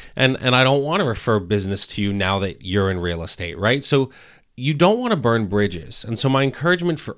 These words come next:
all of you is in every single relationship, if you've had five hundred previous jobs like me, <laughs> or maybe you've had two and it's just, you know, just relationships in, in your everyday life, at your job, your office, the people you engage, you know, with, maybe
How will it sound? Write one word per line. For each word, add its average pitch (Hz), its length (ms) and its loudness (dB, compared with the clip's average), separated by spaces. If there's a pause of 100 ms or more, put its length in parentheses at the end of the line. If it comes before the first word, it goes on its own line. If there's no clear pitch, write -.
all 127 300 2
of 90 120 -2
you 85 300 -8 (300)
is 120 180 -2
in 127 220 2
every 160 280 0
single 156 280 0
relationship, 98 760 -2 (140)
if 98 120 -14
you've 156 100 -6
had 185 180 -2
five 139 260 4
hundred 156 200 2
previous 139 340 0
jobs 127 300 2
like 110 160 0
me, 110 440 0 (240)
<laughs> - 320 -6
or 107 120 -2
maybe 117 280 2
you've 123 140 2
had 113 260 -2
two 123 260 4
and 90 100 -4
it's 92 120 -6
just, - 280 -4
you 101 180 -4
know, 98 200 -2 (800)
just 120 280 -2
relationships 117 680 2
in, 101 180 -2
in 104 160 -6
your 104 120 -2
everyday 107 420 0
life, 104 460 -2
at 104 120 -4
your 98 120 -6
job, 113 400 0
your 95 160 -8
office, 113 480 0
the - 100 -16
people 110 300 -4
you 104 140 0
engage, 101 600 0 (420)
you 110 160 -2
know, 107 120 2
with, 110 360 0
maybe 98 440 0